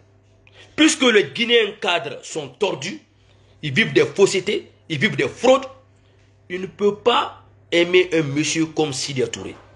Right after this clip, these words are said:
Il a fait ses preuves en Côte d'Ivoire. En attendant, quand nous on est en train de s'injurier pour des raisons ethniques,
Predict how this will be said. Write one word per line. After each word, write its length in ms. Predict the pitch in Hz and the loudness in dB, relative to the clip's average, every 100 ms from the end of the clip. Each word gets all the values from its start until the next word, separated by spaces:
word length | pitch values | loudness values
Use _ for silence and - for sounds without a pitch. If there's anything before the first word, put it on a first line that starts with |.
| _ _ _ _ _ _ _ - - | _ _ _ _ _ _ _ -20 -6
Il 160 | 196 247 | 0 2
a 80 | 247 | 2
fait 160 | 330 | -2
ses 140 | - 240 | 0 -2
preuves 220 | - 196 | 0 -4
en 100 | 156 | -4
Côte 180 | 175 135 | -8 -10
d'Ivoire. 280 | 135 127 170 | -10 -8 -4
En 100 | 214 | -4
attendant, 460 | 226 220 208 151 - - _ _ | -2 -2 0 -2 -6 -18 _ _
quand 160 | 269 277 | 0 2
nous 140 | 247 | 4
on 140 | 220 175 | 4 4
est 60 | |
en 100 | 175 | 2
train 140 | 175 190 | 2 0
de 120 | 151 | 0
s'injurier 600 | 143 175 165 151 165 175 | 0 0 0 -4 -2 -2
pour 180 | 170 135 | -2 0
des 120 | 127 | 0
raisons 300 | 139 143 147 | 0 0 -2
ethniques, 380 | 127 - 123 | -6 -8 -10